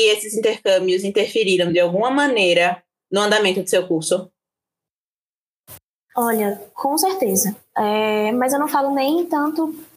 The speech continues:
Speaker 2: pelo que eu aprendi lá de teoria, sabe? Porque, assim, teoria é teoria em todo, qualquer lugar, sabe? A teoria, ela não vai mudar. Mas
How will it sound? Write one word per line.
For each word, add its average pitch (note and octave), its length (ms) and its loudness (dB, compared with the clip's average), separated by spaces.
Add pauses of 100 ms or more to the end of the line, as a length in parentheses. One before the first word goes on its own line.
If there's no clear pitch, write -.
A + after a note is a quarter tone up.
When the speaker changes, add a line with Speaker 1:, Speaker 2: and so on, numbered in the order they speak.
Speaker 2:
pelo C#4+ 240 0
que D4 100 -4
eu C#4 60 0
aprendi C#4 520 0
lá C4 380 0 (540)
de B3+ 160 -2
teoria, C#4 640 0
sabe? A3 340 -2
Porque, D#4 280 -2
assim, C#4 340 0 (500)
teoria D#4 340 2
é C#4+ 100 0
teoria C4+ 380 0
em C4+ 60 -4
todo, B3+ 320 -2
qualquer C#4+ 360 -2
lugar, A#3+ 420 0
sabe? G3+ 280 -2
A G#3+ 60 -2
teoria, A3 400 0
ela A#3 100 0
não A#3+ 180 -2
vai B3 140 0
mudar. C4 500 -2 (640)
Mas A3+ 1000 0